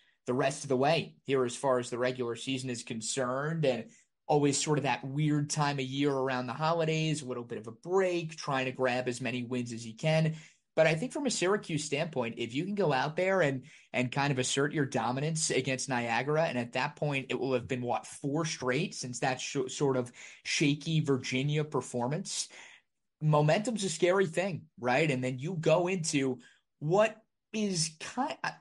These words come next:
I won't use the word gauntlet, but you look at the start of A C C play,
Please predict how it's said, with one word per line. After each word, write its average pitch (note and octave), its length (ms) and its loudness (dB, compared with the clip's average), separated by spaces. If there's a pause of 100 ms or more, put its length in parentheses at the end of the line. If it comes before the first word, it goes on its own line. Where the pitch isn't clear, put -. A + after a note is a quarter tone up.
I E3+ 80 2
won't E3+ 300 0
use G3 180 -2
the E3 80 -2
word D3 400 0
gauntlet, A#2+ 560 -4 (380)
but D#3 180 4
you D#3 140 2
look G3 200 0
at - 120 -6
the B3+ 80 -2
start C#3 400 2
of D3 100 0
A C3+ 180 -4
C C3+ 240 -6
C B2 300 -6
play, A#2+ 540 -6